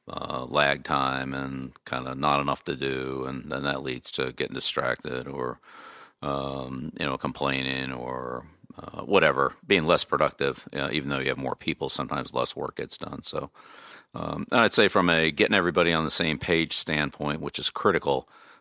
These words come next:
uh, the fewer people you have to manage, the easier it is to get everybody on the same page. So if you're talking to, you know, ten people, it's hard to get all ten people doing the same thing or doing the right thing. Um,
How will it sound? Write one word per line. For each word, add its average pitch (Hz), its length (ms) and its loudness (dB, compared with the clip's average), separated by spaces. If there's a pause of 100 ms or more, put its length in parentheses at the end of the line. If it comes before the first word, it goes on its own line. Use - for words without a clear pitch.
(120)
uh, 73 180 0
the 73 80 0
fewer 85 280 0
people 76 320 -2
you 69 160 -4
have 71 180 0
to 67 80 -4
manage, 67 400 0
the 82 140 -4
easier 67 300 -2
it 67 60 -2
is 64 140 -4
to - 80 -12
get 67 120 -4
everybody 64 280 -4
on 64 100 -4
the 62 60 -8
same - 260 -4
page. 67 340 -4
So 62 320 -4
if - 220 -14
you're 67 100 -6
talking 64 340 0
to, 64 120 -6 (200)
you 76 100 -6
know, 71 100 -10
ten 78 240 0
people, 73 420 0 (520)
it's - 180 2
hard 104 220 8
to 87 60 6
get 78 120 6
all 73 160 4
ten 73 260 0
people 73 300 0
doing 71 280 -2
the 65 60 -2
same 69 300 0
thing 67 300 -4
or 69 40 -6
doing 67 200 -2
the 64 80 -4
right 65 240 0
thing. 65 460 -4
Um, - 500 -8